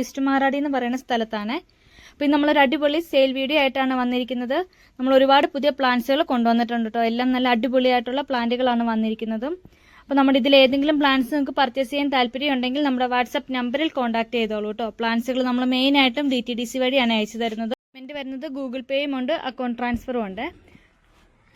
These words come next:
അതുപോലെ തന്നെ plants-ുകൾ അയക്കുന്ന സമയത്ത്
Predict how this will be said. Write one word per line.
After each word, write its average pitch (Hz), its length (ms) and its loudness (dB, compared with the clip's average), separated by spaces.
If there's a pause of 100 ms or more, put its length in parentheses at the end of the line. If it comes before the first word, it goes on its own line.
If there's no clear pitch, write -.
(720)
അതുപോലെ 277 320 8
തന്നെ 294 200 6
plants-ുകൾ 277 380 2
അയക്കുന്ന 277 340 2
സമയത്ത് 277 300 0